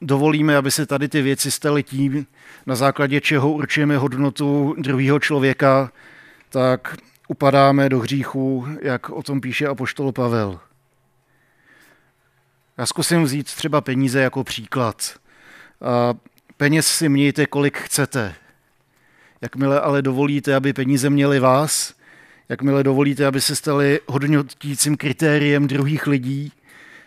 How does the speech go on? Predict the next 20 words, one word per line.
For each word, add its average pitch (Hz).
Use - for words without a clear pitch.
a, -
a 131
na 139
základě 139
toho 143
si 151
budete 139
myslet, 139
že 139
jste -
lepší 139
než 143
druhý 131
člověk, 139
protože 131
máte 131
víc 131
peněz 135
než 139
on, 143